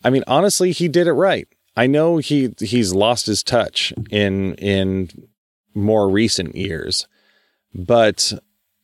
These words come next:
you know, Year One and Dark Knight Returns are such fucking great seminal Batman stories. Like, there is no beating those.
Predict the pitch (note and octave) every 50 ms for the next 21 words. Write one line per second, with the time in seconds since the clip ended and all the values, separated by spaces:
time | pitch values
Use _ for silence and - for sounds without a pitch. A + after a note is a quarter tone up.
0 | _ - A2+ A2+ A2+ G#2+ G#2 F#2+ G#2+ C#3 F3+ F#3 E3 D3+ D3 D3+ D3 C3 A2+ G#2
1 | - - - G#2+ G#2+ G#2 F#2+ F#2+ - G#2+ A#2 B2 - C3 A#2 G2+ F#2+ G#2 - B2
2 | A#2 A2 G2 F2 - - - G2 F#2+ F#2 - - - - - C3+ C3 C3 - -
3 | - _ _ _ _ _ _ _ _ _ - - C#3+ - - C3+ C3 B2+ A#2+ G#2+
4 | E2+ - - - G2 G#2 A2 B2+ C#3+ - - - - - - A#2+ A#2 A#2 A2+ G#2+
5 | G#2+ A2 A2 G#2+ F#2+ - _ _ - G2 F2+ G2+ G2+ G2 D#2 G2 G2 F#2+ F#2 F2+
6 | - - G2 F2+ D#2 - - - - - - - _ - G2 F#2 - - A2+ A2+
7 | A2+ G#2+ G2 - F#2 F#2+ F2+ F2+ F#2 G2+ A2 B2 C3 A2+ F2+ A2 G#2+ G2 G2 F2+
8 | D#2 - - - - - - - -